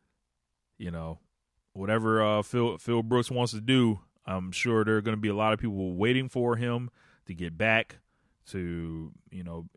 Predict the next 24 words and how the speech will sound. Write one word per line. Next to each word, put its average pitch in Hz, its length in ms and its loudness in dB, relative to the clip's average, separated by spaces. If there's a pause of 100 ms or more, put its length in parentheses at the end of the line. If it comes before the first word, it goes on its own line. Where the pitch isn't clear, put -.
(120)
be 104 160 -2
healthy 110 360 0
again, 107 280 0
to 107 60 -2
get, 92 240 -2
get 98 160 -2
one 101 180 -4
more 104 180 2
run 113 240 2
at 101 140 2
it. 90 120 0
But, 92 220 0 (600)
um, 87 640 -2 (220)
you 156 100 2
know, 151 240 4 (880)
maybe 170 300 2
he 240 60 6
realistically 247 640 0
never 175 300 2
gets 202 220 0
the 180 80 -2
main 190 200 -2
event 175 220 0
WrestleMania. 147 720 -2